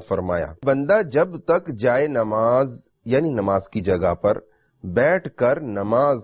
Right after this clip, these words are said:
کا انتظار کر رہا ہوتا ہے، وہ اصلاً نماز ہی میں ہوتا ہے، اور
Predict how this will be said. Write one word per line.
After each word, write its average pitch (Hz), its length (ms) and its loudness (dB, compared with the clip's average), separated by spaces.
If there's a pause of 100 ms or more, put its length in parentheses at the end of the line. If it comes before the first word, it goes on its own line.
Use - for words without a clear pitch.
کا 156 220 2
انتظار 120 640 -2
کر 131 260 -2
رہا 104 260 0
ہوتا 92 440 -2
ہے، 101 180 -4 (580)
وہ 143 140 -4 (160)
اصلاً 143 880 -2 (960)
نماز 123 640 0
ہی 123 220 -2
میں 139 120 0
ہوتا 80 400 -6
ہے، 76 80 -16 (1000)
اور 127 160 0